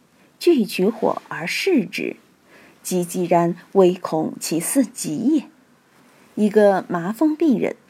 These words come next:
或者是小儿麻痹后遗症的人，他生了儿子，马上就点起灯来看，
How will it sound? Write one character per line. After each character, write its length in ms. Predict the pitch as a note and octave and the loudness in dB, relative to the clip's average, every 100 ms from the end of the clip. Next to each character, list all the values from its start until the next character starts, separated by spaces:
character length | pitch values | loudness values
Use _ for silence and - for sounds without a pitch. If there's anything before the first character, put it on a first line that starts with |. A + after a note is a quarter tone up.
| _ | _
或 180 | - E4 | 0 2
者 140 | - | 2
是 260 | F3 A3 G3+ G#3+ | 0 2 2 2
小 240 | - - E3 | -6 -2 0
儿 180 | D#3+ G3 | 0 -2
麻 240 | G3 E3+ | -2 -4
痹 220 | A3 C4 | 0 0
后 240 | C4 E4+ B3 | 2 2 2
遗 140 | G3+ | 0
症 240 | A3+ F#4+ | -2 -2
的 100 | B3+ | -4
人， 160 | - - _ _ _ - | -6 -10 _ _ _ -18
他 140 | - | -10
生 240 | - F4 | -2 0
了 80 | F4+ | 0
儿 300 | A#3+ C#3+ E3 | -2 -4 -4
子， 220 | C4 A#3+ E3+ - - - | 0 -2 -4 -14 -20 -8
马 280 | - A#3+ F#3 | 2 2 2
上 320 | F#3 F4 D4 | 0 2 4
就 160 | A#3+ C4 | 4 2
点 300 | A3+ G#3+ A#3 | 2 2 2
起 140 | - | 2
灯 200 | - D4 | 0 2
来 200 | G4 D4+ - | 2 -2 -8
看， 220 | - D#3+ | -10 -10